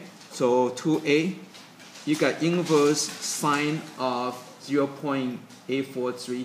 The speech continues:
two. And so let's go and use a radian mode. Okay, and, and again, all you have to do is you punch that number, so point eight four three two,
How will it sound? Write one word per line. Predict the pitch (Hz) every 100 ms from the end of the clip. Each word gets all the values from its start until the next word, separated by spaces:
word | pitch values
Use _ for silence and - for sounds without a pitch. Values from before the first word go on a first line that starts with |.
| -
two. | - 120 143 - - - - - - - - -
And | 127 131 127 123 120
so | 135
let's | 123 165
go | 165 185
and | 147
use | 151 156
a | 123
radian | 147 143 131 123
mode. | 127 143 160 - - - - - - - - - - - - - - - - - - - - - - - - - - - - - - - - - -
Okay, | 120 127 123 135
and, | - -
and | 143 139
again, | 139 151
all | 139
you | 175
have | 180 -
to |
do | 185 160
is | 139 135 131 127 123
you | 127 127 127 131 - - - - - - - - - - -
punch | 156 156 147
that | 131
number, | 135 139 143 139
so | 117
point | - - 143 143 131 - - - - 135
eight | 135
four | 135 131 131 127 - - -
three | 120 127
two, | 127 - 123 160